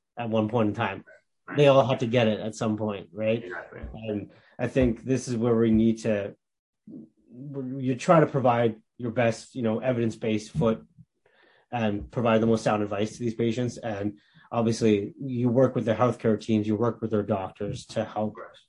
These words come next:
Speaker 1: kind of strategize and manage, manage the, your, their best opportunities, their best medications.
Speaker 2: Right, right. And yeah, I find it's like, it's, it's all about intentions, right?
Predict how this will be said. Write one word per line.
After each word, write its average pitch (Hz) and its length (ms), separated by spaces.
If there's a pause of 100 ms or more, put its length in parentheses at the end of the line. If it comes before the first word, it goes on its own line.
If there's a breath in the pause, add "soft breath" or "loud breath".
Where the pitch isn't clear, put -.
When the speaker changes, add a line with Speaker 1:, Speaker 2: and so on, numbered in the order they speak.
(100)
Speaker 1:
kind 120 140
of 104 60
strategize 104 580
and 98 100
manage, 101 500
manage 110 580 (200)
the, 104 120 (240)
your, 117 220
their 104 200
best 101 300
opportunities, 104 640
their 107 100
best 107 360
medications. 104 580 (380)
Speaker 2:
Right, - 180 (180)
right. - 160 (140)
And 220 140
yeah, 131 260
I 143 80
find 190 300
it's - 160
like, 143 280 (200)
it's, - 160
it's 156 160
all 127 160
about 185 160
intentions, 101 720
right? 101 360